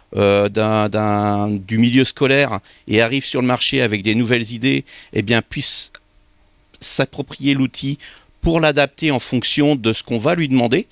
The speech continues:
parce qu'on va pas lui demander la même chose maintenant que ce qu'on lui demandait il y a dix ans, parce que il y a une ouverture vers, euh, vers le monde, et cette ouverture, en fait, le N D I, c'est vraiment la solution.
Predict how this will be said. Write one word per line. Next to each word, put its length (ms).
parce 140
qu'on 100
va 140
pas 140
lui 100
demander 380
la 100
même 160
chose 280
maintenant 440
que 80
ce 80
qu'on 140
lui 100
demandait 360
il 60
y 40
a 80
dix 280
ans, 160
parce 220
que 540
il 60
y 40
a 20
une 140
ouverture 600
vers, 400
euh, 200
vers 180
le 120
monde, 340
et 180
cette 260
ouverture, 460
en 80
fait, 340
le 420
N 160
D 100
I, 320
c'est 180
vraiment 340
la 80
solution. 500